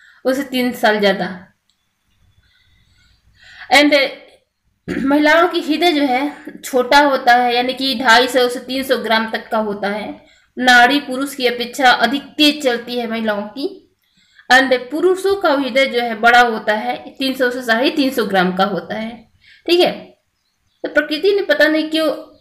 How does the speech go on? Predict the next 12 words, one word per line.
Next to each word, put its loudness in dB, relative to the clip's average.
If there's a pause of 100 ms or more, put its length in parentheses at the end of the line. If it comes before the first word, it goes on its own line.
महिलाओं 2
को -2
हर 2 (960)
फिजियोलॉजिकल, 0
anatomical -4 (800)
रूप 0
से -4
हर 4
एक 0
चीज -4 (1200)
पुरुषों 0
से -2